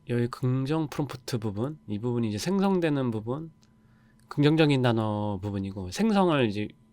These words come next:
위주로 하는 이제 단어를 써야 될 매개체 부분이고, 네거티브 프롬프트가 이제 부정적인 단어들, 여기는 "이런 건 나오면 안 된다" 라는 부분의 멘트 부분이어서, 이제 여기에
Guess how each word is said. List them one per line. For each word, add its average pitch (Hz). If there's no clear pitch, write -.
위주로 127
하는 139
이제 104
단어를 110
써야 165
될 101
매개체 101
부분이고, 101
네거티브 120
프롬프트가 151
이제 98
부정적인 135
단어들, 98
여기는 120
"이런 151
건 147
나오면 110
안 90
된다" 98
라는 117
부분의 113
멘트 117
부분이어서, 104
이제 98
여기에 120